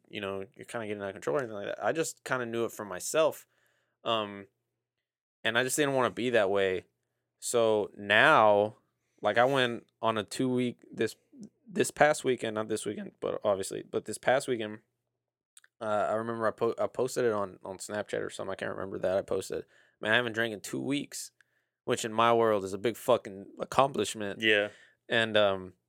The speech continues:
Speaker 1: and it al-, I mean, it also helps that I work nights, you know, all weekdays, and I only have weekends now. But, um, but so I drank finally this past weekend. I had, you know, like, three shots in a, in a beer or something, and I was like, "Oh, shit, I'm fucked up."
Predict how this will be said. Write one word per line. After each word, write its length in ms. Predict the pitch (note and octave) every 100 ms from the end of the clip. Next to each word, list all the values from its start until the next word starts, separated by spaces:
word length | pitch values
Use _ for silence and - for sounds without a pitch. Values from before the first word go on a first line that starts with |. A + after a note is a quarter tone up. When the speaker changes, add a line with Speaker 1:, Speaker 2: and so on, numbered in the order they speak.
| _ _ _ _ _ _ _ _ -
Speaker 1:
and 100 | A2+
it 60 |
al-, 200 | A#2 B2 -
I 60 |
mean, 120 | A#2+ A#2
it 100 | A#2
also 280 | A#2 A#2+
helps 200 | A2 G#2+ A2+
that 100 | G#2
I 60 |
work 300 | G2+ G#2+ G2+
nights, 560 | G#2 G#2 G2 - - - _ _ -
you 80 | G2+
know, 120 | F#2
all 340 | - - G2+ G2
weekdays, 540 | G2+ - F#2+ F2+ -
and 220 | G2 G2
I 40 | -
only 200 | F#2 F2+
have 140 | F#2
weekends 360 | F#2+ F2+ - -
now. 160 | A2+ G#2
But, 240 | A2 G#2 - _ - - - - - _
um, 360 | A2+ G#2+ G#2 G2+ - - -
but 140 | A#2+
so 120 | -
I 120 | A#2 G#2+
drank 260 | A#2 C#3
finally 340 | - A#2 A2 G#2+
this 160 | G2+
past 300 | - G#2 G2+
weekend. 340 | G#2+ G#2 G#2 G2+
I 60 |
had, 280 | G#2+ G#2 G2 -
you 160 | G#2+
know, 260 | F#2+ F2 E2+ _ _ _ _ -
like, 220 | G2+ F2
three 220 | - G#2+ G#2
shots 360 | - G#2 G2
in 80 | G2+
a, 120 | F2+ - _ _ _
in 140 | G2+ G2
a 100 | F2+ _ _ _ _ _ _ _ _ A#2+
beer 240 | A2+ G#2+
or 60 | F#2+
something, 240 | G#2+ G2+
and 100 | G2
I 60 | F#2
was 120 | F2
like, 120 | D2+
"Oh, 160 | A#2 G2+
shit, 280 | - - A#2+
I'm 100 | A2+
fucked 340 | - A#2+ -
up." 260 | C3 B2